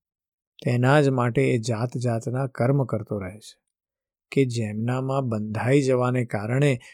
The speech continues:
તેણે વારંવાર સંસાર ચક્રમાં ફસાવું પડે છે. સન્માર્ગે ચાલતા ચાલતા જો એનો જીવવા અને ઉપસ્થ ઇન્દ્રિયોના ભોગોમાં ફસાયેલા કોઈ વિષયી પુરુષો સાથે સમાગમ થઈ જાય છે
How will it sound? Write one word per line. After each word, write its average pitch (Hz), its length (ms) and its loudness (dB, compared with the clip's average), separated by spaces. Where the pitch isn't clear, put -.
તેણે 131 260 2
વારંવાર 110 760 -2
સંસાર 123 800 0
ચક્રમાં 127 680 -2
ફસાવું 101 540 -8
પડે 90 200 -14
છે. - 260 -20
સન્માર્ગે 151 680 4
ચાલતા 120 460 0
ચાલતા 131 520 2
જો 139 380 4
એનો 135 220 0
જીવવા 117 640 4
અને 139 240 -2
ઉપસ્થ 139 480 0
ઇન્દ્રિયોના 139 880 2
ભોગોમાં 123 640 0
ફસાયેલા 131 580 -2
કોઈ 135 240 0
વિષયી 123 440 -2
પુરુષો 131 460 -2
સાથે 120 340 -2
સમાગમ 117 600 4
થઈ 196 200 8
જાય 202 220 8
છે 120 280 -2